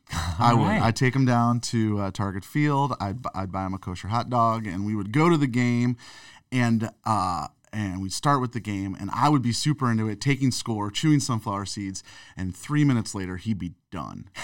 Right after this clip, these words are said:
Speaker 2: He'd be like, <laughs> you know, you're like, "Uh, what is this
Speaker 1: Like, who came
Speaker 2: gladiatorial
Speaker 1: up with this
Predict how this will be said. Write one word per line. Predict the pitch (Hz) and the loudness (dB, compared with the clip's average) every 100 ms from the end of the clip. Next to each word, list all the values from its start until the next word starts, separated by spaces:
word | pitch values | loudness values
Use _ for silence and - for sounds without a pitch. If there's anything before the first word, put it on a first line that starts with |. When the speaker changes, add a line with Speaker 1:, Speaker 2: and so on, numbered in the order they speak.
| - | -2
Speaker 2:
He'd | 135 123 | 0 4
be | 117 | 4
like, | 107 104 - - - - | 4 0 -2 -6 -18 -20
<laughs> | - 92 - - | -14 -14 -14 0
you | 127 | 2
know, | 113 95 101 - - 120 | 4 2 -4 -6 -6 0
you're | 139 | 6
like, | 135 120 - | 6 6 4
"Uh, | 131 120 120 117 | 4 6 6 6
what | 117 143 | 4 4
is | 156 120 | 4 4
this | 131 117 | 4 6
Speaker 1:
Like, | |
who | 127 | 6
came | 156 | 8
Speaker 2:
gladiatorial | 127 147 - 139 127 | 8 8 8 8 8
Speaker 1:
up | |
with | |
this | 120 | 8